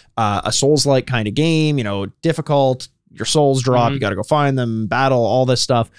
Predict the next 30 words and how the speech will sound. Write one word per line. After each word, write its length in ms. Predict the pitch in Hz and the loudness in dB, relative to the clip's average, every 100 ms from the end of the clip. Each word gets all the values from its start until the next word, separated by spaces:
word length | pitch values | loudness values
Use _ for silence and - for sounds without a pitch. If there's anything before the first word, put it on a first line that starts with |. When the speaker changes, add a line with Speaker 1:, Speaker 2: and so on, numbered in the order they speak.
| _ _ | _ _
Speaker 1:
And 100 | 202 | -2
it 100 | 240 | 0
did 180 | 190 294 | 0 0
look 260 | 277 - - | -2 -4 -2
pretty 180 | 240 226 | 0 2
good 220 | 285 226 | 2 0
and 100 | 151 | 2
pretty 140 | 196 | 0
promising. 420 | 185 202 214 165 | 0 0 0 0
And 80 | 135 | 0
a 40 | 117 | 0
lot 240 | 123 156 | 2 2
of 40 | 156 | 2
people 180 | 147 | 0
were 80 | 143 | 2
very 260 | 135 139 139 | 4 4 2
excited 340 | - 151 165 | 0 0 0
about 240 | 123 104 104 | -2 -2 -4
it. 140 | 104 - _ - | -8 -12 _ -2
Um, 540 | 135 131 131 131 123 - - | 0 2 2 0 -2 -4 0
and 140 | 180 | 2
it 160 | 214 208 - - | 2 -2 -16 -4
was 220 | 220 208 | 0 2
middling. 420 | 196 240 139 76 67 | 4 2 -2 -6 -4
It 80 | 156 | 2
was 140 | 170 | 4
middling 280 | 180 208 220 | 4 4 2
Speaker 2:
Yeah. 140 | 196 175 | 2 2
Speaker 1:
to 220 | 190 180 | 2 2
bad. 420 | 147 131 110 | 2 2 -2